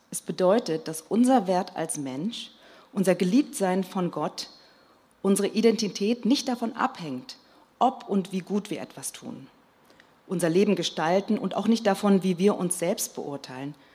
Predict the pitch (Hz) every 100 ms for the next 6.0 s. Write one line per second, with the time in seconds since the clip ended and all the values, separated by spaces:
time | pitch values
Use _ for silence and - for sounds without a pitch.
0 | _ _ _ _ 180 180 196 220 226 -
1 | 185 170 180 175 175 151 - 139 - -
2 | - - - _ _ _ _ _ _ _
3 | _ _ _ _ - 170 - 180 208 233
4 | 202 208 180 175 - 160 180 175 175 156
5 | 165 151 156 147 147 143 135 - - -